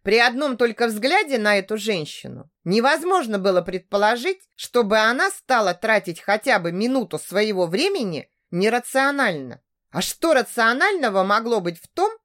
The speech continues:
чтобы уделять внимание постороннему человеку? Но, конечно, он никак не выказал своего удивления.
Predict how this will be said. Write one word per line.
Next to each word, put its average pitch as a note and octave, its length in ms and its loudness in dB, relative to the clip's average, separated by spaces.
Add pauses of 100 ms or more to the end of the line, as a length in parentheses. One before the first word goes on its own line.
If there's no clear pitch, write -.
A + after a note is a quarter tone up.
чтобы G#3 380 0
уделять G#3+ 500 -2
внимание G#3 540 0
постороннему A#3+ 760 -2
человеку? A3+ 760 -4 (600)
Но, E3 140 -4
конечно, B3 680 -2
он A#3 200 0
никак C4 480 -2
не E3+ 140 -10
выказал G3 480 -4
своего F3 460 -2
удивления. E3+ 760 -6